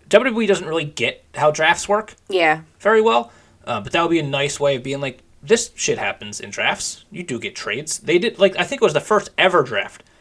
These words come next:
Speaker 1: They had a big trade after the fact. It was
Speaker 2: Mm-hmm.
Speaker 1: like Triple H for the Dudley Boys or some shit. But
Speaker 2: Yeah, we need to trade the Usos for the New Day.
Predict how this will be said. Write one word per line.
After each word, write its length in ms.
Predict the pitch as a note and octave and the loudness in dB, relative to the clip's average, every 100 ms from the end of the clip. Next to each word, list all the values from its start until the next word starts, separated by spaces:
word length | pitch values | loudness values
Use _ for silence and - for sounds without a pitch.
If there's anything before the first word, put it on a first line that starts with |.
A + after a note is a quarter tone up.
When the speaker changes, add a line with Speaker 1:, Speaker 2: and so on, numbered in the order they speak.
| _ - | _ 0
Speaker 1:
They 80 | |
had 100 | C3+ | 2
a 40 | B2 | 2
big 240 | A2+ A#2+ | -2 -6
trade 280 | A2+ B2+ A#2 | -4 -2 0
after 260 | G#2+ G#2 G2 | 0 -2 -10
the 80 | |
fact. 260 | F#2+ E3+ G3 | -4 -2 -2
It 80 | F#3 | -4
was 100 | A#3+ | -6
Speaker 2:
Mm-hmm. 40 | |
Speaker 1:
like 120 | A#2+ - | -8 -4
Triple 320 | - D#3+ D#3 | -4 -2 -2
H 160 | C#3 | -2
for 80 | - | -4
the 80 | C3 | -6
Dudley 300 | A#2 A#2 A#2 | 0 -2 -2
Boys 260 | A2 G2+ - | -8 -10 -10
or 60 | |
some 160 | - G2+ | -12 -12
shit. 260 | - G#2 - - - _ | -10 -10 -12 -20 -20 _
But 240 | - C#3+ - _ _ _ _ | 0 0 -2 _ _ _ _
Speaker 2:
Yeah, 160 | A3+ A3 | 0 0
we 160 | E3 G3 | 0 -2
need 260 | G3+ G#3+ | 0 0
to 100 | G#3 | 0
trade 540 | F3 - - G3 G3+ E3 | -6 -8 0 2 4 2
the 120 | E3 | -2
Usos 420 | D#3 F3+ E3+ D#3 | -2 -2 -4 -6
for 120 | - | -6
the 100 | D3+ | -8
New 160 | D3+ D3 | -6 -6
Day. 240 | - - | -6 -10